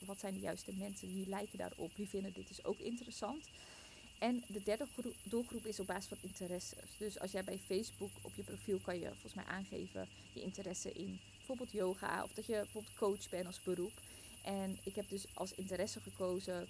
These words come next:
coaches, ehm, massagetherapeuten, eh, yogadocenten. Dus dan gaat Facebook zoeken op mensen die daar, eh, affiniteit mee hebben. Nou, al die drie die doelgroepen lopen heel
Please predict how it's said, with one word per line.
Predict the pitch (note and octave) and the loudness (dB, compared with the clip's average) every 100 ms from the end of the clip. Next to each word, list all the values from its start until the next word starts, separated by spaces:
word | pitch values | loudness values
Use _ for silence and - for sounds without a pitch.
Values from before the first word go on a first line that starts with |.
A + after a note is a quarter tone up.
| - | 2
coaches, | G3 F#3 - F3+ E3 E3+ - - - - - - | 4 4 4 2 2 0 -4 -8 -10 -14 -12 -6
ehm, | G3+ F#3 F2+ - - F#3 F#3+ F#3 - - - | -4 -2 -4 -4 -4 -4 -4 -6 -8 -10 -4
massagetherapeuten, | G3 G3 D#3+ F3+ - G3 F#3 - D#3+ - - - - - - - - - - - - - - | -2 4 4 4 -2 -2 0 0 0 0 0 0 0 -2 -4 -4 -4 -6 -6 -6 -6 -4 -2
eh, | F#3+ F#3 F3+ | 0 0 4
yogadocenten. | E3+ F3 F3 E3 - D#3+ F3+ F3+ F#3 - - - | 4 4 0 0 0 0 0 -4 -4 -4 -6 -4
Dus | G3+ | 4
dan | G3+ | 4
gaat | G3+ G3+ G3+ - | 6 4 2 4
Facebook | G3 G3 - G3 G3 - - - | 4 4 0 -2 -2 -12 -12 -6
zoeken | F#3+ A#3+ A#3+ A3+ | 0 2 4 2
op | - F#3+ | 2 0
mensen | F3+ F#3+ - F3+ | 0 0 -2 -2
die | F#3 F3 | -2 0
daar, | F3 F#3 - - - - | 0 0 -4 -6 -6 0
eh, | F3 E3 | 0 2
affiniteit | F#3+ F3 F3 - - | 0 0 -2 -2 -2
mee | - - | -2 -4
hebben. | - - - - - - - - - - | -4 -4 -4 -6 -6 -6 -6 -6 -6 -2
Nou, | A#3 - | 0 4
al | A3+ | 6
die | D4 A#3+ | 4 2
drie | A3 G3+ | 0 0
die | G3 | 0
doelgroepen | A3+ - A3 G3+ F#3+ | 0 0 -2 0 0
lopen | F#3+ - | 0 -2
heel | F#3 | -4